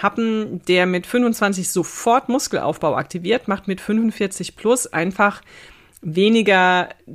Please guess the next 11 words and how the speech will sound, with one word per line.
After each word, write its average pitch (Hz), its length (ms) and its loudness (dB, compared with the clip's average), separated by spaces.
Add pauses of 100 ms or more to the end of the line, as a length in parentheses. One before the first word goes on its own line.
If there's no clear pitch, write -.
(260)
durchschlagenden 170 680 2
Effekt. - 540 -8 (720)
Der 190 100 0
Körper 226 360 4
braucht 190 320 0
mehr 214 400 0 (260)
Protein 202 640 -2
pro 175 280 2
Mahlzeit, 226 840 -2 (560)
um 185 140 -2
dieselbe 170 640 0